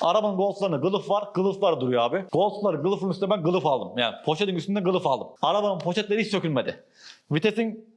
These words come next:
naylon poşeti var. Onun üstünde kılıf aldım. Ekrandaki jelatini hiçbirini sökmedim ben. Biz bu arabaya böyle biniyoruz. İki ay, üç ay bindik biz arabaya. Arabanın kilometresi on üç bin kilometreye geldi. Bu arabayı biz satacak olduk. Arabaya ilana girdik. Arabamız hatasız, boyasız, tramersizdir.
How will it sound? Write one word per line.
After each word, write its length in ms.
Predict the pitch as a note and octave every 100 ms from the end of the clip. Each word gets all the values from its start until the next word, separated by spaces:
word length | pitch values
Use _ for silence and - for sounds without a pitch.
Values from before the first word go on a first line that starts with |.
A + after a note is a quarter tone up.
| -
naylon 380 | D3+ E3 F#3 F#3
poşeti 300 | F3 F#3+ F3
var. 200 | G3 F#3+ F3
Onun 220 | F3+ G#3+
üstünde 300 | G3 G#3 G3
kılıf 260 | E3+ F3+
aldım. 240 | D#3 A#2 G#2 - -
Ekrandaki 400 | - - G#3+ F3
jelatini 280 | F#3 F#3+ F3+
hiçbirini 260 | E3 E3 B2+
sökmedim 440 | E3 E3 G3 F3+
ben. 140 | G#3+ G#3+ - _ - - - - -
Biz 240 | B3+ G#3
bu 120 | G#3
arabaya 220 | F3+ D#3+
böyle 260 | F#3 G#3+ G#3+
biniyoruz. 380 | G3+ E3+ G3+ - -
İki 140 | A3
ay, 80 | G#3
üç 140 | -
ay 140 | G3+ F#3+
bindik 260 | G3 F3+
biz 100 | D3+
arabaya. 560 | C#3 B2+ C3 E3+ - - -
Arabanın 420 | F#3 G#3+ A3 G3+
kilometresi 640 | F#3+ G#3 G3+ F#3 E3 A3+ -
on 140 | G#3+
üç 140 | F#3+ F#3
bin 120 | F3
kilometreye 400 | E3+ E3+ F3+ G#3
geldi. 480 | E3+ C3+ G#2+ - -
Bu 180 | D#3 G#3+
arabayı 220 | G#3+ G3+
biz 100 | G#3+
satacak 360 | - F#3+ F#3+ E3
olduk. 400 | C3 B2+ - - -
Arabaya 360 | F3 F3 D3+ E3
ilana 320 | D#3 D#3+ F3+
girdik. 800 | D#3 C#3 B2+ B2 A#2 A2+ A2+ - - - D3+
Arabamız 480 | C#3+ C#3+ C3+ D3+
hatasız, 560 | - C3 C#3 C3 B2+ C3
boyasız, 340 | B2 A#2+ B2
tramersizdir. 760 | - B2 A#2+ A#2 B2 A2+ G#2+ -